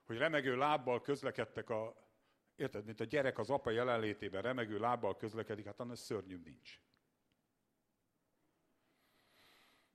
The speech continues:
Tehát veletek maradjon mindörökké az igazságnak a szellemét, akit a világ be nem fogadhat,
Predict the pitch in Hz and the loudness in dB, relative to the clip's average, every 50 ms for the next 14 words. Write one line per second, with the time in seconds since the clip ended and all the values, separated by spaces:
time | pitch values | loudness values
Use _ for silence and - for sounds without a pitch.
0 | _ _ _ _ _ _ _ _ _ _ _ _ _ _ _ _ _ _ _ _ | _ _ _ _ _ _ _ _ _ _ _ _ _ _ _ _ _ _ _ _
1 | _ _ - 135 139 135 127 - 170 170 160 151 160 139 - 147 143 139 131 131 | _ _ 6 8 8 8 8 8 10 10 10 10 8 6 8 8 8 8 8 6
2 | 131 123 151 170 156 143 139 127 117 - - - 123 98 104 104 - 226 185 208 | 6 6 6 6 6 8 8 8 6 4 2 -2 -2 0 0 2 4 6 10 10
3 | 185 160 - - 147 131 131 123 131 135 143 139 - - - - - - 135 135 | 10 10 10 6 6 6 6 6 6 4 4 4 2 -4 -6 0 4 6 6 8
4 | 139 139 135 147 151 156 165 160 - - - - 123 - 127 127 156 165 151 131 | 8 8 8 6 6 4 4 2 0 -2 0 2 2 4 4 4 6 8 8 8
5 | 123 117 131 147 147 139 135 - 135 139 135 147 139 - - 147 160 160 - - | 8 8 8 8 8 8 6 6 6 6 6 6 6 6 8 6 6 6 4 -2